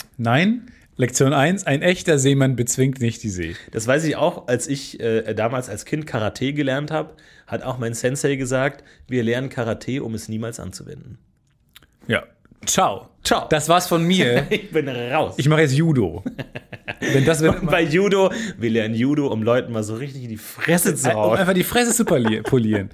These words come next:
Speaker 1: Das macht doch Spaß, Leute. Judo, Judo, Judo.
Speaker 2: Ja, aber finde ich auch gut, so diese, diese Bescheidenheit. Auch im
Speaker 1: Hat mal
Speaker 2: Dartkurs,
Speaker 1: jemand
Speaker 2: wir lernen Dart, um niemals one hundred eighty zu werfen.
Speaker 1: Weil klar,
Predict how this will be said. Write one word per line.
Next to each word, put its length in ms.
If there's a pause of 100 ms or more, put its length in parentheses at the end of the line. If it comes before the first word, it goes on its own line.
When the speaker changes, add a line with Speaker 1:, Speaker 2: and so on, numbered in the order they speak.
(180)
Speaker 1:
Das 120
macht 120
doch 80
Spaß, 400
Leute. 240
Judo, 220
Judo, 260
Judo. 400 (160)
Speaker 2:
Ja, 240 (160)
aber 180
finde 220
ich 80
auch 180
gut, 220
so 100
diese, 320
diese 220
Bescheidenheit. 680 (720)
Auch 120
im 80
Speaker 1:
Hat 80
mal 60 (100)
Speaker 2:
Dartkurs, 100
Speaker 1:
jemand 500
Speaker 2:
wir 100
lernen 240
Dart, 480
um 360
niemals 580
one 180
hundred 180
eighty 220
zu 160
werfen. 320 (120)
Speaker 1:
Weil 180
klar, 400